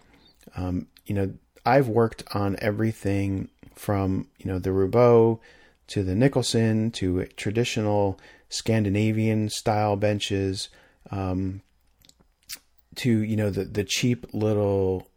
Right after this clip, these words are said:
um, the ones that you can buy from, from Woodcraft, like the,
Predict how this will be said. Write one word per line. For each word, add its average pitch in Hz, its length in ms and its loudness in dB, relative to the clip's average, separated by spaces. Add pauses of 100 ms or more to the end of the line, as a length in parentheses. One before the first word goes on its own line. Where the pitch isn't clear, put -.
(120)
um, 90 520 -6 (720)
the 107 100 0
ones 110 240 4
that 104 120 -4
you 117 60 -4
can 101 160 -4
buy 101 240 0
from, 95 420 -4
from 98 200 -2
Woodcraft, 101 520 -2
like 92 180 -4
the, 90 160 -8